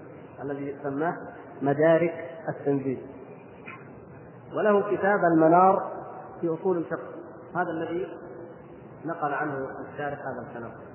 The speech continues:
وله في العقيدة كتاب عمدة العقائد أيضًا، المصدر الأعلام أربعة، أربعة، صفحة سبعة وستين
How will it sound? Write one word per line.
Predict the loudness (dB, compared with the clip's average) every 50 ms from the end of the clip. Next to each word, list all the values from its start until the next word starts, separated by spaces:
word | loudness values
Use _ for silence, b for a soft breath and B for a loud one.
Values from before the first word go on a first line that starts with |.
| -18 -20 -20 -20 -20 -18 -20 -20 -16 -6 0
وله | 4 6 8 8 8 8
في | 6 4
العقيدة | 2 2 2 4 4 4 4 4 4
كتاب | 0 0 0 0 4 4 4 4 4
عمدة | 4 2 4 4 4 4 4 2 2 2
العقائد | 0 0 0 0 2 2 2 2 0 -2 -6 -10 -14 -14 -16 -16 -16 -18 -18 -18 -14 -10 -6
أيضًا، | -4 -4 -4 -6 -8 -12 -14 -16 -18 -18 -18 -18 -18 -18 -18 -18 -18 -20 -18 -18 -20 -20 -18 -20 -20 -20 -20 -20 -20 -20 -20 -18 -20 -20 -20 -20 -20 -20 -20 -20 -20 -20 -20 -20 -20 -20 -20 -20 -20 -20 -20 -20 -20 -20 -20 -20 -20 -20 -20 -20 -20 -20 -20 -20 -20 -20 -20 -20 -20 -20 -20 -20 -20 -20 -20 -20 -18 -18 -20 -20 -20 -20 -20 -20 -20 -20 -20 -20 -20 -20 -20 -20 -20 -20 -20 -20 -18 -14 -10
المصدر | -8 -6 -6 -6 -6 -6 -6 -6 -4 -4
الأعلام | -6 -6 -6 -4 -2 -2 -2 -2
أربعة، | -4 -6 -6 -4 -4 -4 -4 -6 -8 -8 -12 -14 -14 -14 -16 -16 -16 -18 -18 -18 -18 -18 -20 -18 -18 -18 -18 -18 -20 -20 -20 -18 -16 -12
أربعة، | -10 -8 -6 -6 -6 -6 -6 -8 -10 -14 -14 -10 -8
صفحة | -8 -8 -8 -8 -10 -10 -10 -12 -14 -14 -10 -8
سبعة | -8 -6 -6 -8 -8
وستين | -10 -12 -14 -12 -12 -12 -12